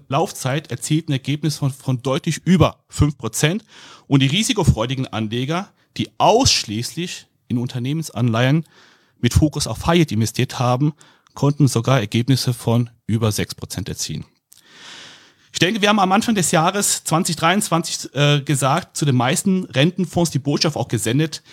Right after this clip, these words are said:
dass wir je nach Rentenfonds schon einige Zeit benötigen, um die negative Wertentwicklung aus dem herausfordernden Jahr zwanzig zweiundzwanzig aufzuholen. Ein Großteil dieser negativen Wertentwicklung liegt dank der sehr guten Jahre zwanzig dreiundzwanzig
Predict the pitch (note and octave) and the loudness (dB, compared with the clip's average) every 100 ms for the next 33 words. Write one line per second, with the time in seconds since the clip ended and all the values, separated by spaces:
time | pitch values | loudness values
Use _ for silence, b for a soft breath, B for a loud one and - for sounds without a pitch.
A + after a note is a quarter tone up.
0 | B B - C3+ B2 C#3 E3+ D#3 C#3 E3+ | B B 0 0 2 2 4 2 2 0
1 | F#3+ D3+ - C3+ G3 - _ - A#2+ B2 | -2 -4 0 0 -2 -6 _ -4 -2 0
2 | C#3 D3 C#3+ C3+ C3+ A2 B2+ - A2+ A#2 | 0 0 0 -2 2 2 4 2 0 -2
3 | B2 _ A#2 B2+ A#2 C3 D3 C3+ A#2+ A#2+ | -2 _ -2 0 -2 -4 -6 -6 -6 -6
4 | C#3 A#2+ C3+ C3+ F#2+ - G#2+ - - A2 | -6 -8 -6 -6 -8 -8 -8 -6 -2 2
5 | A#2 C3+ - - C3 C#3 B2+ A2+ A2+ A2+ | 4 4 2 2 2 4 2 2 4 2
6 | - B2 B2 - G#2+ G#2 A2+ A#2+ B2 B2+ | 0 -2 -2 -4 -2 -2 -2 -4 -2 -4
7 | - B B B - G2 - - F#2 D#2+ | -8 B B B 0 2 2 -2 -2 -2
8 | D2+ - - G#2+ G2 A#2 C#3 D3+ - G#3+ | -2 -6 -2 -2 0 4 6 6 4 2
9 | G#3 C4+ _ _ _ _ _ - G#2+ A2+ | 2 0 _ _ _ _ _ -6 -4 0
10 | G2+ G#2 D3 D3 C3 A#2+ G2 F2+ A2+ D3+ | 2 4 2 0 0 2 2 0 2 0
11 | - D3+ - D3 D3 A#2+ - - - A2 | 0 -2 2 0 0 -4 -4 -8 -2 0
12 | C3 C3 B2+ D#3 D#3 C#3+ B2+ A#2+ D3 D3 | 0 -2 -2 -2 -2 -2 0 2 0 -2
13 | C#3 C3+ - C3 E3+ - C3 D3+ - | -4 -6 -4 -2 -2 -2 -4 -4 -8